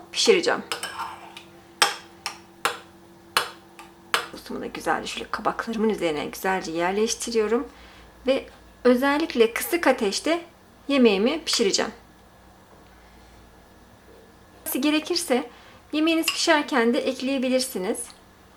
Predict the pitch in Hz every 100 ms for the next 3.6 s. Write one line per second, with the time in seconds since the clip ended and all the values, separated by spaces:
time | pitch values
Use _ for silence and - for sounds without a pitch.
0 | - - 269 226 190 185 - 247 247 269
1 | - 269 262 262 - - - 403 - -
2 | - - - - - - - - 302 -
3 | - 202 196 - 202